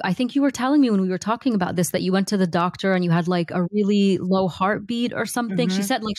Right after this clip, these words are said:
Speaker 1: she said something was physically, and it took that to make you realize that you can love your job and still need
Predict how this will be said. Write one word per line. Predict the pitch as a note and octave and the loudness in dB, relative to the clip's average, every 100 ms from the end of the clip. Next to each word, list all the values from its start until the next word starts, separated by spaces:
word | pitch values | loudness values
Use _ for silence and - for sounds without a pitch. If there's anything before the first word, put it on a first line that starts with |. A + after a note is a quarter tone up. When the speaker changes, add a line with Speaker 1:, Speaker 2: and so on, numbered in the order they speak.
| - | -12
Speaker 1:
she | - | -8
said | D#4+ - | -8 -6
something | C#4 C4+ A#3 | -4 -2 -2
was | F#3+ | -4
physically, | - C4 B3+ A#3+ A3 - - - - - | -4 -2 0 -2 -4 -8 -18 -18 -16 -4
and | A#3+ | 0
it | B3 G#3+ | 0 0
took | - E4+ | -2 -2
that | A#3 F#3+ A3+ C#4 A3 F3+ - | -2 -4 0 2 2 0 -2
to | - | -2
make | A3 A3+ | -2 -2
you | A#3+ G#3+ | -4 -4
realize | A3+ B3 A3+ F#3 F#3 F3 | -2 -2 0 0 0 -2
that | F#3+ F#3+ F#3 _ - | 0 0 -2 _ -8
you | G#3+ C#4 | 0 0
can | - F4+ | 0 0
love | B3 A3+ | 0 0
your | A3 A3+ G3 | -2 -2 -2
job | F#3 F3+ A3 B3 - | 0 0 -2 -4 -4
and | G3 | -2
still | F3 - A3 G#3+ | -2 -2 0 2
need | G3+ F#3 F3+ F3 | 2 2 0 0